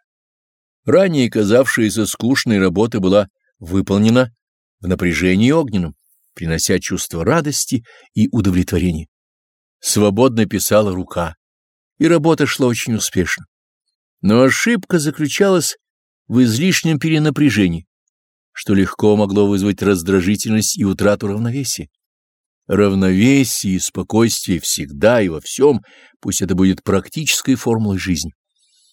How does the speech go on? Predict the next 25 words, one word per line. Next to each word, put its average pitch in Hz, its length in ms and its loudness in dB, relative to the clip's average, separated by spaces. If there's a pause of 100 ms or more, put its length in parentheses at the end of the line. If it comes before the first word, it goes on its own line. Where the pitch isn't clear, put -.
(320)
Можно 165 340 2
себе 156 240 0
задание 143 460 2
давать, 143 380 0 (420)
любую 143 480 6
работу 170 400 2
выполнять 92 400 0
в 80 60 -10
желаемом 95 420 2
ключе, 135 480 -4 (420)
а 101 100 -2
также 104 240 2
реагировать 107 640 2 (300)
на 107 160 2
все 107 240 2
окружающее 104 680 0
не 101 140 4
автоматически, 95 1000 -2 (220)
рефлекторно, 92 680 0 (280)
но 92 140 -4
по - 120 -8
указанию 85 640 0
и 87 40 -6
приказу 98 440 -2
воли. 110 300 -2